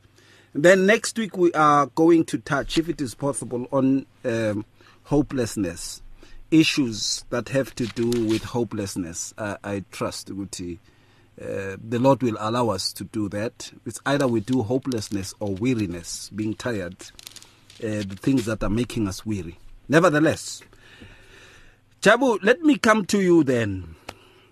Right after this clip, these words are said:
The word of God speaks in Proverbs, chapter fourteen, verse thirty-two. It says, "The wicked is banished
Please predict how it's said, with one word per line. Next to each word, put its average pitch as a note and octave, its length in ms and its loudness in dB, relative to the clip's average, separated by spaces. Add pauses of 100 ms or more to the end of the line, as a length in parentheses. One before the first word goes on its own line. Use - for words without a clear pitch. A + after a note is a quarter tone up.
(920)
The C3+ 140 6
word A3+ 220 8
of D#3+ 180 0
God E3+ 300 4
speaks - 360 -6
in E3+ 160 2
Proverbs, - 1300 -6 (960)
chapter - 340 2
fourteen, G#3+ 540 2
verse F3 180 0
thirty-two. C#3 680 -2 (1400)
It A#2+ 160 -4
says, F3+ 260 4
"The E3 140 6
wicked G#3+ 440 2
is C3 180 0
banished D#3 880 0